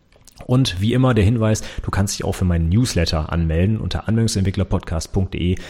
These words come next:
slash newsletter. Da bekommst du sofort Zugriff auf meine Checklisten rund um die Artefakte zur Projektarbeit und du bekommst regelmäßig einmal die Woche von mir alle Infos von der Website und auch meine Links der Woche bekommst du immer schon vorab.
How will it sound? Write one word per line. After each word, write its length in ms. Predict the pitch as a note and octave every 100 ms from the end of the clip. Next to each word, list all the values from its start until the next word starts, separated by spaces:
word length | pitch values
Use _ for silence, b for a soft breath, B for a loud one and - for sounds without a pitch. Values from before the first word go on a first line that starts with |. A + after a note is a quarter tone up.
| B
slash 460 | - E2 D#2+ - -
newsletter. 760 | F#2 A2 B2 C3 B2 B2+ B2+ B B -
Da 260 | F#2+ F#2 -
bekommst 340 | F#2+ G2 F#2
du 60 | F2
sofort 360 | F2+ - F2
Zugriff 440 | - A#2+ A#2 A2 -
auf 260 | F#2 F#2
meine 180 | D#2+ D#2+
Checklisten 540 | - A2 - G2+ - F#2+
rund 220 | G2+ G2
um 100 | F2
die 220 | E2+ -
Artefakte 560 | E2 E2 - F#2 G2 E2+
zur 360 | - F2 D#2
Projektarbeit 720 | - F2+ B2+ - D3 D3+ D3+ B B B
und 280 | B2+ C#3 C3
du 40 | G#2
bekommst 380 | G#2+ G2+ G2
regelmäßig 480 | G2 G2 F#2 E2+ E2
einmal 180 | D#2+ F2
die 80 | E2+
Woche 160 | F2+
von 180 | F2 F2
mir 200 | F2 F2
alle 180 | E2+ F2+
Infos 400 | F2+ F#2+ F#2 F2
von 320 | - F2+ F2+
der 140 | D#2 E2
Website 460 | G#2 - G2 F#2+
und 200 | A2 G#2+
auch 160 | F#2+ -
meine 180 | F2 E2+
Links 300 | F2+ F#2+ -
der 140 | D2+
Woche 260 | G#2 F#2+ F2+ B B
bekommst 340 | - G2 -
du 60 | C2+
immer 160 | F2
schon 260 | - E2 D#2+ -
vorab. 560 | - - - - -